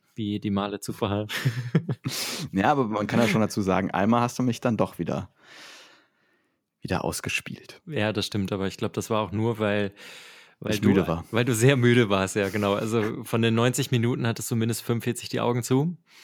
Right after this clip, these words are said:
Speaker 2: <laughs> Und die anderen fünfundvierzig hab ich aufs falsche Tor gespielt.
Speaker 1: Ja, richtig, genau. Und im Endeffekt hab ich, äh,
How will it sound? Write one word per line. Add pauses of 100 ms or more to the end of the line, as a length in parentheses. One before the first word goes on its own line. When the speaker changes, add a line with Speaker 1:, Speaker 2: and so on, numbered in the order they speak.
(160)
Speaker 2:
<laughs>
Und
die
anderen
fünfundvierzig
hab
ich
aufs
falsche
Tor
gespielt.
Speaker 1:
Ja,
richtig,
genau.
Und
im
Endeffekt
hab
ich,
äh,